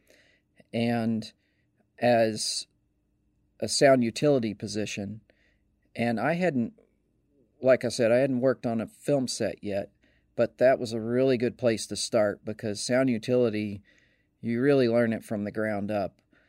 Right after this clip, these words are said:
Um, you might do a little bit of second boom,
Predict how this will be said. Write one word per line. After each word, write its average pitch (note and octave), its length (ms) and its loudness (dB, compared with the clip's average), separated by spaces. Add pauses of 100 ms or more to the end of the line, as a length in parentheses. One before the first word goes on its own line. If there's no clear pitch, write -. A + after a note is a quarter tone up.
(400)
Um, A2+ 320 -2
you G#2+ 100 0
might B2+ 280 2
do B2 160 2
a - 20 0
little A#2+ 240 2
bit A2+ 160 -2
of G#2+ 100 -4
second A2+ 460 -2
boom, A#2 540 -2